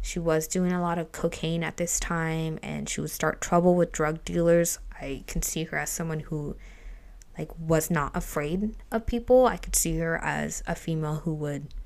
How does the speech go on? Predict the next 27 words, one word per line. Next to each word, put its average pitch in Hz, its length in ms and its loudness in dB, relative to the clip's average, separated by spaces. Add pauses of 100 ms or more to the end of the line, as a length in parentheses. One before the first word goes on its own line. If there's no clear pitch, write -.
(840)
like, - 140 -14
go - 80 -4
f-, - 220 -8
try - 180 -2
to 160 60 4
go 160 120 2
face 143 320 2
to - 80 0
face 143 360 -2
with 151 180 0
a 135 80 -4
guy 135 340 -2
that 135 180 -4
was 135 220 -8
probably, 147 340 -4
like, 143 200 -6
five 135 300 0
times 147 340 -2
her 196 100 2
size. 202 500 4 (1500)
Um, 196 240 6
she 190 160 6
w-, 214 260 4
also 196 280 8
had 233 220 6
diagnosed 180 600 4
bipolar, 165 760 2